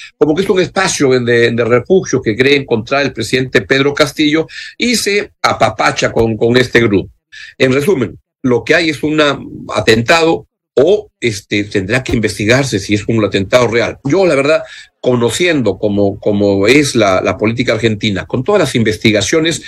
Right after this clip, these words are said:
de corrupción que se han hecho, este, de los políticos argentinos, y en particular de la señora Kirchner, que, cuyos montos, este, su patrimonio se, este, elevó tremendamente como consecuencia de su paso por el poder,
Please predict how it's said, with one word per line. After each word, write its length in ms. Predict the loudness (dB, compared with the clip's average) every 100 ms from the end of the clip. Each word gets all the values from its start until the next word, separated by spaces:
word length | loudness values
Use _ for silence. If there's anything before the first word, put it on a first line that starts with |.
| -14 -14 -4
de 160 | 0 0
corrupción 800 | 2 2 2 0 0 0 -2 -8
que 80 | -8
se 140 | -2 0
han 100 | 2
hecho, 380 | 0 0 -2 -2
este, 280 | -4 0
de 100 | 0
los 100 | 0
políticos 460 | 0 -2 0 0 -2
argentinos, 580 | 0 0 0 0 -2 -4
y 120 | 0
en 80 | 0
particular 640 | 0 -2 0 2 2 0 -6 -18 -14 -4
de 180 | -2
la 140 | 0 0
señora 520 | 0 0 2 2 0
Kirchner, 420 | -2 0 0 -4 -6 _ -20 -2
que, 320 | 0 0 -2
cuyos 300 | 0 2 2
montos, 520 | 2 0 0 -6 -8 -4
este, 360 | -6 -4 -4
su 160 | -4 -4
patrimonio 640 | -4 0 2 2 2 2 0
se, 420 | 0 0 0 -4 -6 -4
este, 460 | -4 -4 -4 -4 -4 -8 -4
elevó 540 | 0 2 4 4 2
tremendamente 840 | 0 2 2 2 0 0 0 -4 -6 -12 -8
como 240 | 0 2 2
consecuencia 600 | 0 0 0 0 0 0
de 120 | -2
su 160 | -4
paso 440 | -2 0 2 0 0
por 200 | 0 0
el 120 | 0
poder, 340 | 0 2 0